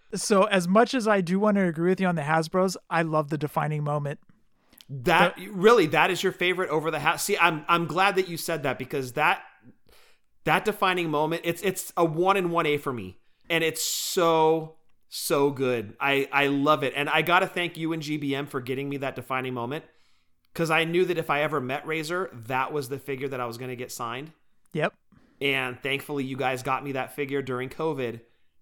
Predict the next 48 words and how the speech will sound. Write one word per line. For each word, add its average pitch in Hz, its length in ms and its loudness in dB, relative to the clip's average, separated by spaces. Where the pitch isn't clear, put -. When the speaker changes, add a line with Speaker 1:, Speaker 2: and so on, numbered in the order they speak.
Speaker 2:
And 127 300 -2
when 127 80 -4
I 123 100 -4
met 123 200 -6
Razor 127 240 -4
last 120 260 -6
year, 139 80 -4
I 123 60 -2
was 117 100 -8
able 117 160 -8
to 117 60 -10
get 113 120 -8
it 104 80 -12
signed. 117 340 -6
Great 143 280 -4
pick, 151 260 -6
dude. 156 300 -6
I 131 140 -2
love 127 380 -2
that 123 180 -4
Defining 120 400 -10
Moments 110 300 -10
figure. 113 280 -8
It 104 60 -8
is 104 120 -8
so 127 280 -4
good. 117 180 -6
Mattel 127 380 -6
just 127 180 -14
absolutely 139 540 -4
captured 120 340 -8
him 113 80 -12
perfectly. 92 480 -14
Speaker 1:
I 208 100 4
do 214 180 2
too, 196 280 0
man. 190 200 0
It's 196 220 -2
just 247 200 -8
that 269 280 -4
him 214 300 0
holding 202 420 0
the 180 160 -2
I 170 160 2
C 175 280 -2
belt 160 340 0
out. 160 380 2
Speaker 2:
Yes. 147 500 0